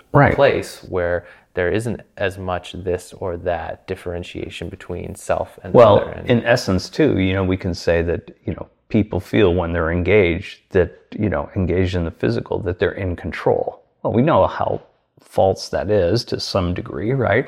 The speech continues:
Speaker 2: Right.
Speaker 1: And at the same time, yeah, you can get up, you can move around, you can s-, tell yourself what to focus on or not focus on, or you, what to ignore, and, <laughs> you know, all of those things.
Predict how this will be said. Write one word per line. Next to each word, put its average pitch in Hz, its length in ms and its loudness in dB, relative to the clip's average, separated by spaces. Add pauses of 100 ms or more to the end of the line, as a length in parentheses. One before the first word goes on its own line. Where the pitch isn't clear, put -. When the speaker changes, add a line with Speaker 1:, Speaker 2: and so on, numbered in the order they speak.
(140)
Speaker 2:
Right. 87 180 -10 (100)
Speaker 1:
And 95 180 2
at 92 100 2
the 90 80 -4
same 87 300 -4
time, 131 320 -4
yeah, 196 200 0
you 90 200 0
can 92 220 -6
get 92 160 -2
up, - 160 0
you 98 60 -4
can 92 140 -4
move 92 200 -2
around, 101 180 -2
you 104 80 -6
can 82 160 -8 (500)
s-, - 280 -14
tell 92 180 2
yourself 90 360 0
what 90 180 -2
to - 80 -10
focus - 440 0
on 104 200 -4
or 87 80 -2
not 85 280 -4
focus - 400 -4
on, - 160 -8
or - 80 -6
you, 87 160 -4
what 92 220 -2
to 98 140 -2
ignore, 90 500 2
and, 104 180 4 (100)
<laughs> 208 380 0
you 165 120 6
know, 139 340 2
all 131 260 2
of 127 80 0
those 113 240 2
things. 127 300 -4